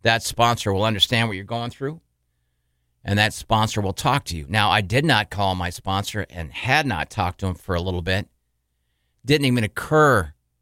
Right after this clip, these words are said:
to me to call him. My sponsor lives in San Diego. And, uh, I actually take great pride 'cause I believe we're co-sponsors of each other. That's how well we know each other.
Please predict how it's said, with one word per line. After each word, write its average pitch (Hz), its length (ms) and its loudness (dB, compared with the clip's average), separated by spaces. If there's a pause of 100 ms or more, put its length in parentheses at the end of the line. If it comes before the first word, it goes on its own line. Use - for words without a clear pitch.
(140)
to 123 140 -4
me 104 180 0
to - 160 -8
call 127 380 4
him. 80 320 -4 (1300)
My 107 120 2
sponsor 139 520 2
lives 123 260 0
in 127 80 2
San 110 240 2
Diego. 82 540 -4 (1700)
And, 92 400 2
uh, 85 80 0
I 85 120 0
actually 123 260 0
take 95 260 -2
great 90 300 -2
pride 107 280 2
'cause 85 140 -8
I 85 80 -4
believe 107 340 -4
we're 95 120 -4
co-sponsors 95 840 -4
of 78 100 -14
each 80 220 -6
other. 92 220 2
That's 90 200 -4
how 98 140 2
well 90 220 0
we 82 100 -6
know 87 220 -4
each - 180 -12
other. 69 240 -8